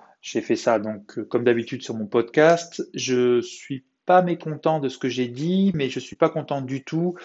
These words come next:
de, euh, mon dynamisme, de l'intonation de ma voix et comment j'ai amené les sujets.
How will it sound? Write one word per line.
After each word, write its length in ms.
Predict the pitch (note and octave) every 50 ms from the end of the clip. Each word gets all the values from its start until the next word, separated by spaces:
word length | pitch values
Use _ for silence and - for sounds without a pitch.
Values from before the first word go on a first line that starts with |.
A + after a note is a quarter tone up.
| - - - - - _ -
de, 400 | A#2+ A#2 C3 C3+ C#3+ D3 D3 -
euh, 300 | C#3 A#2+ A#2+ A2+ A2+ A#2
mon 200 | A2+ A#2 A#2+ B2
dynamisme, 680 | B2+ C#3 D#3 D#3 D3 C3+ C3 C#3 D#3 E3 - - - C3+
de 100 | A#2+ A#2
l'intonation 520 | A#2 B2 B2 - D#3 D#3 C#3 D3 - D3+ C#3+
de 60 | C3+
ma 160 | B2+ B2 A#2+
voix 440 | A2 B2 C3+ C#3+ D3 D#3+ E3 E3 - -
et 460 | C3+ B2+ B2+ C3+ C#3+ D3 D3 C#3 B2+ -
comment 180 | - B2+ C#3+
j'ai 140 | D3 C3+ C3
amené 160 | B2+ B2+ C3
les 80 | B2+ A#2+
sujets. 340 | - - A#2+ A2 G#2+ F#2+